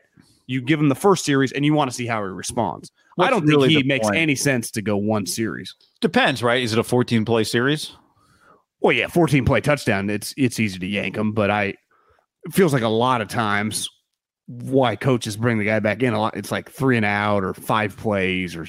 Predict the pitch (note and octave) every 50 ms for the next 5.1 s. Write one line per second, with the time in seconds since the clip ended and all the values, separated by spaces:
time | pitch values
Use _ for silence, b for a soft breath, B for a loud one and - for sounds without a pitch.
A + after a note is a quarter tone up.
0 | - - G#2+ G#2 F#2 E2+ E2 - - _ _ _ _ _ _ _ _ _ _ _
1 | _ - G3+ - F3+ D#3 C#3+ B2+ - C#3 C#3+ C#3 C3 A#2 - A#2 G#2 - A2+ A2
2 | G#2 A#2 G#2 G2+ G2+ F#2 F#2+ F#2+ - G2 F#2+ E2+ E2+ F#2+ F2+ E2+ - G#2 A2 -
3 | b b b b b b b _ - C#3 D#3+ G#3+ A#3 B3+ G3+ D3 C3+ C#3 E3 E3
4 | - E3+ D3+ C3 C3+ B2 A#2 G#2+ - - A#2 A#2 A#2+ C3 B2+ C3 C#3+ C#3+ C#3+ C#3+
5 | C#3 -